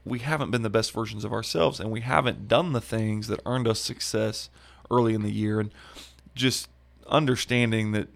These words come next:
you have to do the little things. The game of basketball doesn't give you anything. You really have to earn it. And this group really responded to that message, Mike. A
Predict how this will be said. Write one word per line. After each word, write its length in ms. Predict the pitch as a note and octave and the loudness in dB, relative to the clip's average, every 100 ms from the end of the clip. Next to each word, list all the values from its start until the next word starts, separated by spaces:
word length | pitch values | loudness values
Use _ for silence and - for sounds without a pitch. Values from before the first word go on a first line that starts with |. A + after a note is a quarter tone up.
| _ _ _ | _ _ _
you 140 | A2 A#2 | -6 0
have 260 | C3 C3+ | 0 0
to 100 | - | -2
do 140 | A2 A#2 | -2 0
the 80 | G#2+ | 0
little 160 | A2 | -2
things. 240 | G#2 G#2 G2+ | -2 -6 -4
The 100 | A2 | -4
game 160 | C#3 | -2
of 100 | A#2+ | 2
basketball 460 | A2+ A2 - G2+ A2 | 2 2 0 -4 -2
doesn't 300 | G#2+ G#2+ G#2 | -2 -4 -4
give 240 | A2+ G2+ | -2 -2
you 160 | G#2+ G#2+ | -2 -4
anything. 500 | G#2 G#2 G#2 G#2 G2+ - - | -4 -4 -4 -4 -6 -14 -12
You 120 | A2+ A2+ | -6 0
really 160 | A#2+ | 2
have 180 | A2 G#2 | 2 0
to 140 | - | -6
earn 160 | A2+ G#2+ | -6 -4
it. 180 | G2+ - - - - - - - - A2+ | -6 -8 -20 -20 -20 -20 -20 -20 -8 -2
And 120 | B2 | 0
this 140 | B2 | -2
group 220 | - G#2+ | -4 -4
really 180 | G#2 G#2 | -2 0
responded 480 | G2+ G#2 - G#2+ G2+ | 0 -4 -4 -4 -4
to 60 | G#2 | -2
that 160 | F#2+ | -2
message, 340 | G#2 G#2 G#2+ G#2 | -2 -4 -6 -6
Mike. 420 | G#2+ G#2+ G#2 - | -2 -2 -4 -6
A 200 | - | -8